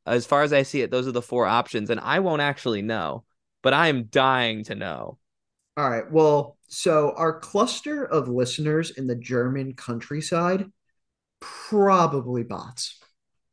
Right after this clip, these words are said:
Speaker 1: Okay,
Speaker 2: I
Speaker 1: why is that? Because they, do they not have internet there or something?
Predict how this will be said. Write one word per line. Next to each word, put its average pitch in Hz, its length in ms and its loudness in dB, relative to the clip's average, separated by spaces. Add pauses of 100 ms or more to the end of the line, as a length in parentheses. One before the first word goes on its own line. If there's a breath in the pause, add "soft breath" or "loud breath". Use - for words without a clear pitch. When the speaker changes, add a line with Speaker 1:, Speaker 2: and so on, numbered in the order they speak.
(1500)
Speaker 1:
Okay, 151 200 6
Speaker 2:
I - 20 12
Speaker 1:
why 127 160 8
is 135 100 2
that? 123 320 0
Because 127 260 -4
they, 123 120 2
do 107 200 -4
they 120 120 2
not 117 160 0
have 117 120 0
internet 123 320 0
there 143 180 2
or 151 40 -2
something? 156 380 -6